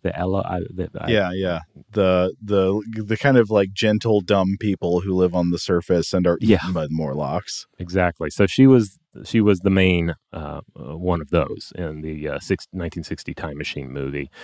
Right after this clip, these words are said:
Speaker 1: Later credits include seventy-three's The Neptune Factor. Uh, that's an underwater film that also starred, uh, Ernest Borgnine.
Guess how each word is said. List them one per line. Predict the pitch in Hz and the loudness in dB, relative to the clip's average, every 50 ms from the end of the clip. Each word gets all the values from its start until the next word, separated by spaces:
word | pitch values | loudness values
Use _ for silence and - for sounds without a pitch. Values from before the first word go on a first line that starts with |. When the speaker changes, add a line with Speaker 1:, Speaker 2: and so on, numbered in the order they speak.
| - - - - - - | -20 -20 -20 -8 0 4
Speaker 1:
Later | 110 110 113 110 110 - | 6 6 8 6 4 4
credits | - 113 104 101 98 - - | 4 2 2 2 2 0 -4
include | 98 87 - 98 95 87 - | -6 -4 0 0 0 0 0
seventy-three's | - 104 95 98 95 90 - 87 98 98 95 87 80 - | 0 0 0 2 0 0 0 2 2 4 4 2 2 0
The | 87 87 | 0 2
Neptune | 87 90 95 - - - 104 92 87 85 | 2 2 0 -2 0 0 2 2 2 0
Factor. | - - 87 80 76 - - 104 110 135 - _ _ _ - - - _ _ - | -2 -2 -2 -2 -2 -2 0 2 2 2 0 _ _ _ -20 -20 -20 _ _ -6
Uh, | 85 82 | -2 0
that's | 95 98 - | 0 2 2
an | 104 - - | 0 0 0
underwater | 101 95 92 90 90 90 85 85 82 | 0 2 4 4 6 4 4 4 0
film | - - 85 80 85 87 90 | -2 -4 -4 -4 -2 -2 -4
that | 90 80 | -2 -2
also | 82 82 - - 87 | -2 -2 -2 -4 -6
starred, | - - - 87 85 82 80 78 73 | -6 -2 0 0 2 0 0 -2 -4
uh, | 80 78 76 76 - - | -4 -6 -6 -6 -6 -6
Ernest | 90 87 85 - - - | -4 -4 -4 -4 -4 -2
Borgnine. | 85 80 76 73 76 73 73 76 85 117 | -2 -2 -2 -4 -6 -8 -6 -4 -4 -4